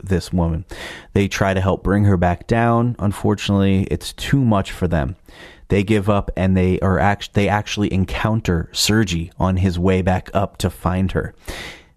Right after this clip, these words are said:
This is the last time that Sergi was ever seen alive.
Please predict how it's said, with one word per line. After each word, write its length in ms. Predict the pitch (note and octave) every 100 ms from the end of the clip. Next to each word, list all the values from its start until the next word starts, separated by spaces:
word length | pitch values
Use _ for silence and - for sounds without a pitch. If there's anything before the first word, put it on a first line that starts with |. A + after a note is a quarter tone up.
| -
This 200 | A2+ B2
is 100 | G#2
the 100 | G2+
last 360 | G2 F#2+ - -
time 400 | C#3 G2+ F2 F#2 - _ _ _
that 160 | G2 -
Sergi 500 | - G#2 F2 E2+ E2
was 180 | - F2
ever 240 | D#2+ F2 F2
seen 260 | - F2
alive. 560 | E2+ F2+ F2+ F2 -